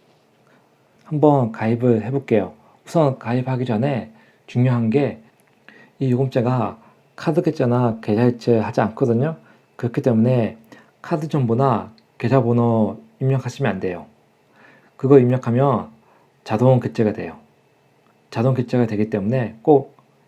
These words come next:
입력하시면 안 돼요. 보시면 번호 이동, 신규 가입이 있는데 저는 신규 가입을 추천할게요. 이게 뭐가 문제냐면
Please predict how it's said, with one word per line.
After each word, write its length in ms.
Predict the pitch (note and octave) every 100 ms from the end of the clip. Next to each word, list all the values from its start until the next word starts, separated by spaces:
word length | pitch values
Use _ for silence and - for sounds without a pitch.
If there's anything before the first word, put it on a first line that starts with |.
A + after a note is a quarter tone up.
| _ -
입력하시면 460 | C3 B2 A#2 - G2
안 120 | F2+
돼요. 240 | F2+ F2+ - _ _ _ _ _ _ _ _ _ - _ _ _ _ _ _ _ _ _ _ _ _ _ _ _ _ _ _ _ _ _ _ _ _ _ _ _ _ _ _ _ _ _ _ _ _
보시면 640 | A#2 A2 C3+ C#3 B2+ A2 -
번호 300 | G#2 A#2 B2
이동, 280 | A#2 B2+ C3 - -
신규 200 | E3 D3+
가입이 240 | C#3+ B2 G#2+
있는데 420 | G2 C3 A2+ -
저는 400 | G2+ A2 A2 -
신규 340 | - - F3 F3+
가입을 340 | C#3 B2 A2
추천할게요. 600 | - - G2+ - F#2+ F2+ - _ _ _ - - _ _
이게 160 | A2 C3+
뭐가 300 | A#2 G#2+ C3+
문제냐면 720 | A#2+ A2 A2+ G2+ A2+ A#2 A2